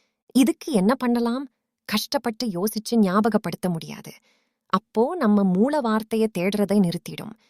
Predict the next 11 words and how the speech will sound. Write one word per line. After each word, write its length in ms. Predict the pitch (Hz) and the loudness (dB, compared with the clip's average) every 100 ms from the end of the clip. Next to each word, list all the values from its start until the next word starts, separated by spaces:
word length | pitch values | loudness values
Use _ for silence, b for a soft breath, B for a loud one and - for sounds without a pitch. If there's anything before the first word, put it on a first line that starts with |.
| _ _ | _ _
அந்த 280 | - 226 233 | 6 6 6
வார்த்தைக்கு 540 | 208 262 - 240 - 190 | 2 -2 -4 -4 -2 -2
பதிலா 420 | 175 220 196 208 | 0 2 2 -2
வேற 300 | 196 160 208 | -4 -4 -2
வார்த்தைகளையோ, 800 | 196 175 214 220 208 190 185 208 233 b b | -2 -4 -4 -2 -2 -2 0 0 0 b b
இல்ல 300 | - 233 233 | 0 4 4
அந்த 220 | 220 220 214 | 6 6 4
வார்த்தை 460 | 185 208 - 226 220 | 0 -4 -2 -2 0
பத்தின 460 | 208 - - 254 | -2 -2 -2 0
விஷயங்களையோ 680 | 247 208 220 214 202 196 202 220 | 2 2 2 2 2 0 0 0
யோசிக்கலாம். 680 | 185 190 - - - - | -2 -4 -6 -14 -16 -18